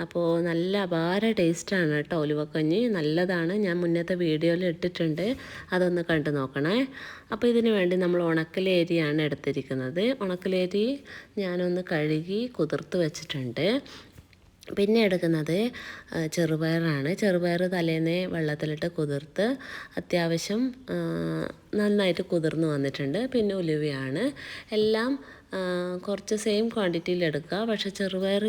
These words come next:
ഞാൻ കുറച്ച് അളവിലേ എടുത്തുള്ളൂ. അതിൻ്റെ ടേസ്റ്റ് എങ്ങനെ ഇരിക്കുമെന്ന് അറിയാത്തതുകൊണ്ടാണ്.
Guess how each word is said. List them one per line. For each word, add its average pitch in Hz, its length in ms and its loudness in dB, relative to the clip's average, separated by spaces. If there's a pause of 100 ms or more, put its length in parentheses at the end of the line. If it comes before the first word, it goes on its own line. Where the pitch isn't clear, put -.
ഞാൻ 196 180 0
കുറച്ച് 170 360 -2
അളവിലേ 170 380 2
എടുത്തുള്ളൂ. 147 520 -2 (460)
അതിൻ്റെ 190 240 2 (100)
ടേസ്റ്റ് 180 400 2 (160)
എങ്ങനെ 202 320 6
ഇരിക്കുമെന്ന് 196 420 0
അറിയാത്തതുകൊണ്ടാണ്. 165 840 0